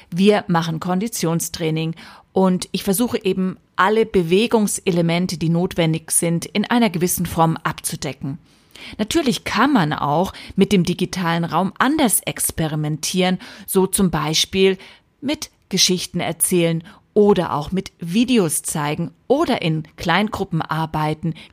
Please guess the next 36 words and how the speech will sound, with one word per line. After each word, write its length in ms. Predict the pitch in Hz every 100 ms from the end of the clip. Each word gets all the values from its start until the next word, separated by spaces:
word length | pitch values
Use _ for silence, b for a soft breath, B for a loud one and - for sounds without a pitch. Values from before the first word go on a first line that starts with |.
| _ _
Letztlich 580 | 180 240 240 - 247 214
geht 200 | 196 190
es 180 | - -
darum, 440 | 175 175 156 170 B B B -
an 220 | 185 175
dem 320 | 170 170 165 B -
Ziel 520 | - - 233 226 196
festzuhalten, 840 | - 175 165 - 175 185 156 - 170
nämlich 320 | 170 165 - B B -
gemeinsam 800 | 185 175 165 180 185 180 175
wieder 240 | 160 170 165
im 160 | 175
Tanzsaal 500 | 165 175 165 - 156
zu 160 | - -
stehen. 460 | - - - - 185 _ _
Natürlich 520 | 196 - 311 339 330 -
kann 200 | 254 233
ich 140 | 226
für 80 | 214
mich 240 | 202 190
zu 180 | - 185
Hause 340 | 180 180 180
alleine 480 | - 170 165 165 165
tanzen, 440 | 165 170 160 160 175
natürlich 500 | 180 - 302 311 -
kann 240 | 262 214
ich 140 | 196
meine 280 | 180 165 160
Emotionen 840 | - 165 165 156 - 180 185 170 170 B B B B _
auch 320 | 190 220 247
zu 300 | - - 208
Hause 340 | 190 180 190 175
in 180 | - 170
meinen 380 | 165 175 175
vier 260 | 170 - 170
Wänden 400 | 160 165 - 170